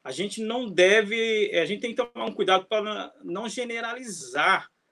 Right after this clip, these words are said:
É, a gente tem que a-, a-, analisar, assim, na minha opinião, a cena, assim, de um, de uma forma que a gente não venha a, a cometer injustiças, né, cara? Eu acho, assim,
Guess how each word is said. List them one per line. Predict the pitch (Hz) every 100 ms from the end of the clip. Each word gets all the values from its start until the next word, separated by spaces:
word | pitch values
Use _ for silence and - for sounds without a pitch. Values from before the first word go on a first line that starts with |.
| _ _ _ _
É, | - 143 143
a |
gente | 143 185 -
tem | 226
que | 220
a-, | 226 180
a-, | 185 175 156 139 -
analisar, | 156 170 180 135 156 170
assim, | 170 - 165 165 156
na | 147
minha | 151 160
opinião, | - 151 156
a | 156
cena, | - - 151 202 190
assim, | 135 - 165
de | 165
um, | 170 170 - _ _
de | 147
uma | 165 165
forma | - 175 180
que | 190
a |
gente | 175 185 185
não | 180 156
venha | 143 151 170 185 190
a, | 160 165 156 143 139 143 _ _ _ _ _ _ - - _ _ _ _ _
a | 135 135 135 135
cometer | 202 233 240 247
injustiças, | 247 269 277 - 160 139 120 113
né, | 139 185
cara? | - 131
Eu | 139
acho, | 156 185
assim, | 214 - 180